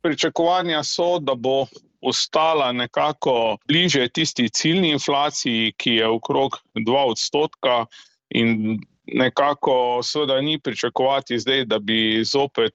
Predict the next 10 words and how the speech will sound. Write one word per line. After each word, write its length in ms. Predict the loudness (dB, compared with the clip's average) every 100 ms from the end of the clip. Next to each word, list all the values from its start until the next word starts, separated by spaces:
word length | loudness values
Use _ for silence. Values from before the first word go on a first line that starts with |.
| _
pospešila 840 | -4 -2 -4 -2 2 2 2 0 -2 -8 _
tja 180 | -2 0
proti 340 | 0 -2 0 -2
desetim 640 | 0 0 0 0 -2 -2
odstotkom, 720 | -2 -4 -2 -2 0 0 2 0 _ _ -4
če 160 | 0 2
seveda 440 | 2 2 2 0
ne 220 | 0 -2 0
bi 180 | 0 0 0 0 0 -2 -2 -2
vlade 640 | 0 2 0 0 0 0